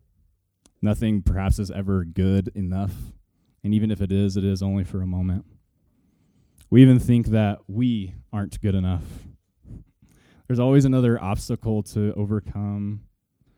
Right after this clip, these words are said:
a flaw, character flaw to work around. But the truth is, a Savior is born. We have the one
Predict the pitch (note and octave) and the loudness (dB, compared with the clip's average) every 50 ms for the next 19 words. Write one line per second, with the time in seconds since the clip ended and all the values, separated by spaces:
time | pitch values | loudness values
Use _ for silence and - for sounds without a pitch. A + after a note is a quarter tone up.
0 | _ _ _ - - - - - A2 G#2 G2+ G2+ G#2 G2+ G#2 G#2+ G#2+ G#2 - - | _ _ _ -10 -8 -8 -4 -2 0 0 0 0 0 0 -2 -2 -4 -6 -4 -4
1 | - G#2+ G#2 F#2+ - G2+ - - - F#2+ F#2+ F#2 F#2+ F#2+ - G2+ F#2 F#2 F2+ - | -4 -4 -4 -4 -6 -8 -8 -6 -4 -4 -2 -2 -2 -4 -4 -4 -6 -6 -6 -4
2 | G2 F#2 F#2 F#2 F#2 F2+ F2+ F2+ F2+ - - - _ _ _ _ _ _ _ _ | -4 -2 -2 0 0 0 0 -2 -4 -6 -12 -20 _ _ _ _ _ _ _ _
3 | _ _ _ _ _ _ _ _ _ _ _ _ _ _ _ _ _ _ _ _ | _ _ _ _ _ _ _ _ _ _ _ _ _ _ _ _ _ _ _ _
4 | _ _ _ _ - _ _ _ _ A#2+ F#2+ - - C3 B2+ - - A2 G#2 G#2 | _ _ _ _ -20 _ _ _ _ -8 -8 0 2 2 4 4 2 0 0 0
5 | G#2 G#2 G2+ G2 - - - - - _ _ _ _ _ _ _ _ _ _ _ | 0 -2 -4 -6 -8 -18 -20 -20 -20 _ _ _ _ _ _ _ _ _ _ _
6 | - - - - G#2+ A2 A2 F2+ F#2+ F#2+ F2+ E2+ - - F#2 F2+ - F#2+ F2+ F2+ | -10 -10 -6 -2 -2 -2 0 0 0 0 0 -2 -4 -6 -8 -6 -4 -4 -4 -2
7 | F2 F2 F2+ F#2 - - - - - - _ _ _ _ - _ _ _ G2+ G#2+ | -4 -4 -6 -6 -8 -12 -16 -16 -20 -20 _ _ _ _ -20 _ _ _ -4 -4
8 | A2 A2+ A2+ A2+ A2 A2 A2 G#2 G2 G2+ G2+ G#2 G#2+ A2+ A2+ A2+ A2 A2+ A2+ A2+ | -2 -2 -2 -2 -2 0 0 0 0 -2 -2 -2 -2 -2 0 0 -2 -2 -4 -8
9 | - | -12